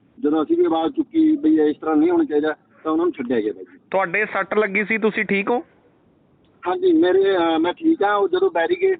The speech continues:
Speaker 1: ਤੋੜ ਰਹੇ ਸੀ ਨੌਜਵਾਨ, ਤਾਂ ਉਸ ਵਕਤ ਮੈਂ ਭੱਜਿਆ ਜਾ ਰਿਹਾ ਸੀ, ਪਿੱਛੋਂ ਕਿਸੇ ਨੇ ਧੱਕਾ ਮਾਰਿਆ ਤੇ ਉਹ, ਅ, ਧੱਕਾ ਵੱਜਣ ਦੇ ਨਾਲ ਬਾਈ ਜੀ ਪੈਰ ਦੀ ਚਰਬੀ ਫਟ ਗਈ ਤੇ ਉਸ ਤੋਂ ਬਾਅਦ, ਅ, ਮੈਂ ਬੈਠ ਕੇ ਇੱਕ ਦੋ ਇੰਟਰਵਿਊ ਕੀਤੀਆਂ ਪਰ ਮੇਰੇ ਤੋਂ ਚੱਲਿਆ ਨਹੀਂ ਜਾ ਰਿਹਾ, ਮੇਰਾ ਪੈਰ ਥੱਲੇ ਧਰਤੀ ਨਾਲ ਨਹੀਂ ਲੱਗ ਰਿਹਾ ਜੀ।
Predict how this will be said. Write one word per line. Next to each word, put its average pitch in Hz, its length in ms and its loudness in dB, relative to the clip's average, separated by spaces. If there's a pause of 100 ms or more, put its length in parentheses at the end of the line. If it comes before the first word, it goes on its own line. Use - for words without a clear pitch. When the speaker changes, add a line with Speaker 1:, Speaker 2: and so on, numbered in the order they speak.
(160)
Speaker 1:
ਤੋੜ 339 360 0
ਰਹੇ 196 140 2
ਸੀ 196 140 -4
ਨੌਜਵਾਨ, 190 500 -2
ਤਾਂ - 360 -8
ਉਸ 190 300 -2
ਵਕਤ 208 180 -4
ਮੈਂ 226 120 0
ਭੱਜਿਆ 196 340 -2
ਜਾ 185 200 0
ਰਿਹਾ 185 140 0
ਸੀ, 220 120 -2
ਪਿੱਛੋਂ - 400 -2
ਕਿਸੇ 208 180 -2
ਨੇ 214 120 0
ਧੱਕਾ 180 340 -6
ਮਾਰਿਆ 170 400 0 (360)
ਤੇ - 60 2
ਉਹ, - 120 2
ਅ, - 440 -2
ਧੱਕਾ 190 280 -2
ਵੱਜਣ 170 320 -2
ਦੇ 180 100 0
ਨਾਲ 170 220 0
ਬਾਈ 175 140 -6
ਜੀ 180 80 -20
ਪੈਰ 160 300 -4
ਦੀ 165 100 -10
ਚਰਬੀ 156 320 -2
ਫਟ 143 220 -6
ਗਈ 175 140 -4
ਤੇ 359 140 -6
ਉਸ 160 120 -10
ਤੋਂ 170 140 -6
ਬਾਅਦ, 160 320 -2
ਅ, 139 680 -4
ਮੈਂ 147 240 0
ਬੈਠ 147 320 -4
ਕੇ 359 80 0
ਇੱਕ 349 140 -2
ਦੋ 349 140 2
ਇੰਟਰਵਿਊ 349 320 -2
ਕੀਤੀਆਂ 339 300 -2
ਪਰ 359 120 -6
ਮੇਰੇ 160 140 -4
ਤੋਂ - 160 -12
ਚੱਲਿਆ 156 340 0
ਨਹੀਂ 143 120 0
ਜਾ 135 180 -2
ਰਿਹਾ, 156 100 0
ਮੇਰਾ 151 200 -2
ਪੈਰ 143 300 -4 (360)
ਥੱਲੇ 143 160 2
ਧਰਤੀ 170 320 -2
ਨਾਲ 160 160 2
ਨਹੀਂ 123 100 0
ਲੱਗ 95 180 -6
ਰਿਹਾ 92 120 -16
ਜੀ। 87 60 -20